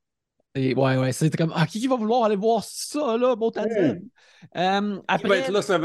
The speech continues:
Speaker 2: ce, ce, ce jeudi à vingt heures au Café au Collange, Yannick ? Au
Speaker 1: Ben oui.
Speaker 2: cinq cent vingt-neuf Saint-Denis.
Speaker 1: Allez voir, euh, écoutez Big Brother,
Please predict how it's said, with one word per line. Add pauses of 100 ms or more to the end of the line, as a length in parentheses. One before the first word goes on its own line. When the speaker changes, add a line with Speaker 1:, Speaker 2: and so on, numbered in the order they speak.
Speaker 2:
ce,
ce,
ce
jeudi
à
vingt
heures
au
Café
au
Collange,
Yannick ? (360)
Au
Speaker 1:
Ben
oui.
Speaker 2:
cinq
cent
vingt-neuf
Saint-Denis.
Speaker 1:
Allez
voir,
euh,
écoutez
Big
Brother,